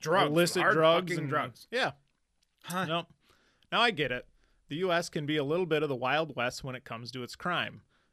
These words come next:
Speaker 2: This is according to the non-biased news media and people who've never been to the U S. So let's head somewhere safer. Australia. <clears throat> Now in Australia
Speaker 1: Safer?
Speaker 2: Yeah.
Speaker 1: Are they safe?
Speaker 2: Apparently, from
Speaker 1: Oh.
Speaker 2: what I've been told.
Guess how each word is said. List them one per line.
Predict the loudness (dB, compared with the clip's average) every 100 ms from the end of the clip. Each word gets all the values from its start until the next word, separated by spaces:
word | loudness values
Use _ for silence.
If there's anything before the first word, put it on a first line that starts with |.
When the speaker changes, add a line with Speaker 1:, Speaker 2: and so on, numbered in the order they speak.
| -8
Speaker 2:
This | -6
is | -4 -6
according | -2 0 0 -2
to | -6
the | -4
non-biased | -2 -2 -2 -2 -4 -4
news | -2 -2
media | -4 -2 -4
and | -4
people | -6 -6 -6
who've | -6
never | -6 -8 -2
been | -2 -2
to |
the | -6
U | -8 -8
S. | -8 -10 -14 _ _ _
So | -6
let's | -2 -2 0
head | -4 -2
somewhere | -4 -4 -6
safer. | -4 -2 -2 -6 -20 _ -20 _ -6
Australia. | -4 0 4 4 4 0 -10 _ _
<clears throat> | -8 -8 -12 _ _ _ _
Now | 0 2
in | 2
Australia | -2 -4 -2 0 2 0
Speaker 1:
Safer? | -4 -8 -12 -12 -14 -16 -20 -20 -20 _ _ -6
Speaker 2:
Yeah. | -4 -4 -6
Speaker 1:
Are | -6
they | -6 -6
safe? | -8 -10 -12 _ _ _ _ _ _ _ -12
Speaker 2:
Apparently, | -12 -10 -8 -4 -4 -6 -8 -6 -6 -8 _
from | -8 -2
Speaker 1:
Oh. | 0
Speaker 2:
what | 0
I've | -2 -6
been | -10 -8
told. | -4 -2 -2 -4